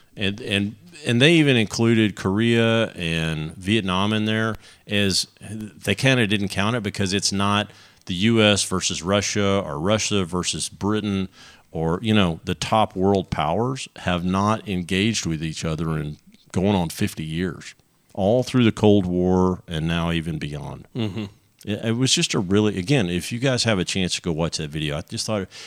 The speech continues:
Speaker 1: first of all, it was terribly humbling because of the massive losses, the losses that Russia had,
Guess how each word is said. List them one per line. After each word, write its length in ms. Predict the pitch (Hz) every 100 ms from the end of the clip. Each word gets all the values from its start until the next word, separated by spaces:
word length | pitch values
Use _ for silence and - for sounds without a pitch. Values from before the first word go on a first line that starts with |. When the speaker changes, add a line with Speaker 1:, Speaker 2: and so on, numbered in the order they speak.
| -
Speaker 1:
first 260 | - 147 131
of 80 | 107
all, 240 | 98 92 -
it 200 | 101 101
was 300 | 92 85 - - _ _ _ _ -
terribly 680 | - - 113 107 98 87 78
humbling 520 | 71 90 71 69 65
because 560 | 71 80 - 85 80 -
of 400 | - 80 73 80
the 100 | 78
massive 920 | 80 82 82 87 90 90 - 92 80
losses, 580 | 82 78 73 - 67 -
the 100 | 87
losses 500 | 82 92 113 - 87
that 160 | - 69
Russia 640 | 76 80 92 101 123 120
had, 380 | 117 120 127